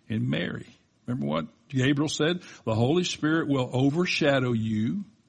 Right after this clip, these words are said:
and you will be with child." Conception occurred in Mary's womb by the work and by the power of God's Holy Spirit,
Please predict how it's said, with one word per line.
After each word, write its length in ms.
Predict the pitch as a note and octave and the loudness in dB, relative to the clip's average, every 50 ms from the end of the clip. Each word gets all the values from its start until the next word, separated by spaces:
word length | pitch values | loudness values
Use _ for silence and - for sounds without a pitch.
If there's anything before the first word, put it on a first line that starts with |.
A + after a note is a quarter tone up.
| _ _ _ _ _ _ _ _ _ _ _ _ _ _ _ _ _ _ _ _ _ _ - | _ _ _ _ _ _ _ _ _ _ _ _ _ _ _ _ _ _ _ _ _ _ -6
and 160 | - G#2+ G2+ | -2 -2 2
you 160 | G#2+ A2+ A#2 | 4 4 4
will 100 | A2 A2+ | 4 2
be 160 | G#2+ A2 G#2+ G#2 | 2 2 0 0
with 220 | G#2 G2 F#2+ - | 0 -4 -6 -8
child." 460 | - - A#2 G2+ G2+ - - - - - - _ - - _ _ _ _ _ _ _ _ _ _ _ _ _ _ | -8 -8 -6 -6 -8 -12 -14 -16 -18 -20 -20 _ -20 -20 _ _ _ _ _ _ _ _ _ _ _ _ _ _
Conception 840 | - A#2 A2 G#2+ - - - D3+ D#3 - - - - - - E3 F3+ - _ _ _ - | 0 0 2 2 0 0 0 0 0 0 -6 -8 -6 -6 -6 -8 -10 -12 _ _ _ -14
occurred 460 | - - - - C#3+ C3 B2 C#3+ D3 | -14 -14 -8 -2 -2 0 0 0 0
in 120 | C3+ A2+ G#2+ | 0 0 0
Mary's 340 | G#2 G#2+ A#2 C3 D3+ C#3 | 0 0 0 0 0 -2
womb 400 | B2 G#2+ G2+ G2+ G2 G2+ A#2 A#2 - _ - - - - - - _ - | -4 -4 -4 -4 -4 -6 -6 -8 -10 _ -20 -20 -20 -20 -20 -20 _ 0
by 180 | A#2 A2+ A2 | 2 2 4
the 100 | G#2+ G#2+ | 4 2
work 500 | G2+ G2+ G#2+ A#2+ C#3+ F3+ G3 - - - _ _ _ _ _ _ _ - | 2 2 4 4 2 2 0 -4 -18 -20 _ _ _ _ _ _ _ -14
and 120 | G2 F2+ | -10 -6
by 140 | F2+ F#2 G2 | -4 -4 -2
the 80 | A2 A#2 | -4 -4
power 640 | - - D3 C3 A#2+ A2+ G2 G2 F#2 F2+ F#2+ G#2+ - _ _ _ _ _ _ _ | -4 -2 -2 0 0 -2 -2 -4 -8 -8 -10 -12 -14 _ _ _ _ _ _ _
of 120 | - - F#2 | -12 -10 -6
God's 300 | G2+ F#2 F#2+ F2+ F2+ - | -4 -4 -4 -4 -6 -6
Holy 240 | - F#2+ F#2 F2 F2+ | -8 -8 -8 -6 -8
Spirit, 460 | - - - - A2 G#2 F#2+ F#2+ | -8 -10 -8 -6 -6 -6 -6 -8